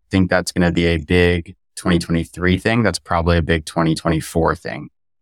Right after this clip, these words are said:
And then just getting smarter at how they leverage retailers' first party data to, to target the right audiences, because you can really narrow cast your advertising spend to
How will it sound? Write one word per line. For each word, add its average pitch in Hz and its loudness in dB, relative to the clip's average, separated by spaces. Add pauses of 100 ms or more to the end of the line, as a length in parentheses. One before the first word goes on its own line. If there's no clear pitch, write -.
(260)
And 95 4
then 95 4
just 104 2
getting 110 2
smarter 98 2
at 87 -4
how 92 0
they 92 2
leverage 87 0 (480)
retailers' 90 0
first 92 -2
party 85 0
data 85 -2 (440)
to, 85 2 (140)
to 98 -4
target 90 -2
the 90 0
right 85 2
audiences, 90 0
because 85 0
you 87 -8
can 80 -4
really 87 2 (280)
narrow 92 2
cast 90 0
your 85 2
advertising 87 2
spend 85 0
to 85 -2